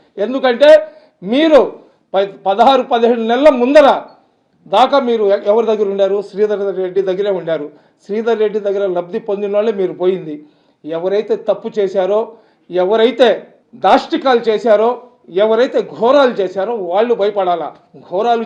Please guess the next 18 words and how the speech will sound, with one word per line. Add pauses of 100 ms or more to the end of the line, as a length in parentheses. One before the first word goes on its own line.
చేయని
వాళ్ళు
భయపడాల్సిన
అవసరం
లేదు. (440)
ఖచ్చితంగా (720)
నేను (580)
రొట్టెల
పండగ
అయిపోయిన
తర్వాత (500)
మా
ముస్లిం
కమ్యూనిటీకి
సంబంధించిన (120)
పెద్దలందరినీ
కూడా
తీసుకొని